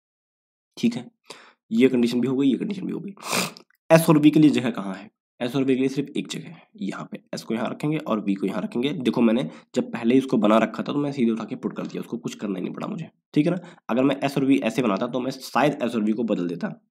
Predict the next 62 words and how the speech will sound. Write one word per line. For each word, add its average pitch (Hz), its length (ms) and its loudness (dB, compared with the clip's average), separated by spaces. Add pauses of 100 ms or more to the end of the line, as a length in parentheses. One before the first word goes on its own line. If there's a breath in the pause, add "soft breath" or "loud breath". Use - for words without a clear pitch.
(1040)
गलती 98 300 -4
हो 120 160 -4
जाती - 240 -4
है, - 180 -16 (140)
ठीक 139 100 -8
है, - 80 -8
इसी 123 220 -2
वजह 131 120 2
से 147 80 -2
पहले 117 260 4
से 113 120 0
ही 104 40 6
उसको 104 160 -2
लिख 90 160 -2
लेना 90 200 -4
है, - 140 -14 (220)
ठीक 156 120 4
है। - 200 -6 (840 soft breath)
अब 170 160 6
बची 165 260 0
सिर्फ 175 320 -2
आर 113 120 2
वाली 110 160 4
कंडीशन, 113 300 0
तो - 260 -8
आर 139 160 6
को 156 100 -2
मैं 135 80 2
अगर 123 120 0
यहाँ 110 200 -2
रखूँगा 110 380 -4 (480 soft breath)
तो 139 300 -2
आर 139 200 10
के 165 220 4 (260)
सामने, 117 500 2 (320)
आर 139 180 8
के 165 120 2 (120)
अगल 156 180 8
बगल 139 200 8
वाले 117 180 8
को 117 140 -4
ओ 107 140 2
देख 71 180 -4
रहा - 120 -10
था, 175 180 -16
तो - 180 -14 (200)
ओ 131 120 4
यहाँ 143 180 4
आ 151 40 2
जाएगा, 143 200 2
आर 120 100 -2
के 123 100 0
बगल 104 200 2
टी 147 120 2
बैठा 120 200 0
उसको - 200 -8
ओ 107 100 2
देखता 104 240 0
है, 104 100 -8
ठीक 160 180 4
है 175 60 2
ना। 180 120 -2